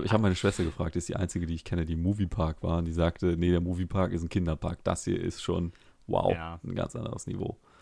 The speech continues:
Speaker 2: Ich find auch, der wirkt immer so ein bisschen ramschig stellenweise.
Speaker 1: Ich weiß, ich hab auch
Speaker 2: Also
Speaker 1: nicht, ich hab auch, hab nie Gutes davon gehört, also.
Speaker 2: Nee, nee. Also das Einzige, was mal geil sein soll, ist ja diese Star Trek Achterbahn, die neue.
Speaker 1: Ja.
Speaker 2: Und die wird ja immer gehypt, aber das,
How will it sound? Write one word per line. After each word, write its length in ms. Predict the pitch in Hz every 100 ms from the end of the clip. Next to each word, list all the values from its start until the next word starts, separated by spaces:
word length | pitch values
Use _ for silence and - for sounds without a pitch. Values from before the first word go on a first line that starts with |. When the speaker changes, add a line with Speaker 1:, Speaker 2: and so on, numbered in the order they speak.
| - - -
Speaker 2:
Ich 80 | -
find 120 | -
auch, 60 | 110
der 140 | 104
wirkt 160 | 113 107
immer 100 | 104
so 80 | 95
ein 40 |
bisschen 200 | 110 110
ramschig 400 | 98 120 - 82
stellenweise. 580 | - 85 80 82 80 80
Speaker 1:
Ich 160 | - -
weiß, 140 | 110 -
ich 160 | -
hab 80 | -
auch 40 | -
Speaker 2:
Also 120 | - 90
Speaker 1:
nicht, 80 | -
ich 80 | -
hab 80 |
auch, 120 | 58 -
hab 200 | - - 98
nie 140 | 120
Gutes 300 | 120 107 -
davon 260 | 92 - 80
gehört, 340 | 80 80 -
also. 320 | 82 85 85
Speaker 2:
Nee, 380 | 95 120 123 82 85 _ -
nee. 200 | 90 78 - -
Also 140 | 101
das 80 | -
Einzige, 240 | 139 156
was 80 | 135
mal 100 | 131
geil 220 | 101 139
sein 120 | 151
soll, 120 | 139 131
ist 100 | 131
ja 60 |
diese 180 | 127 123
Star 240 | 123 113 107
Trek 240 | - -
Achterbahn, 440 | 87 - 78 80
die 80 | 82
neue. 280 | 85 80 - - - - - -
Speaker 1:
Ja. 280 | 98 92 95
Speaker 2:
Und 100 | 104
die 80 |
wird 140 | 117 127
ja 80 | 120
immer 120 | 120
gehypt, 380 | 107 87 80 -
aber 160 | 90
das, 400 | 95 104 - -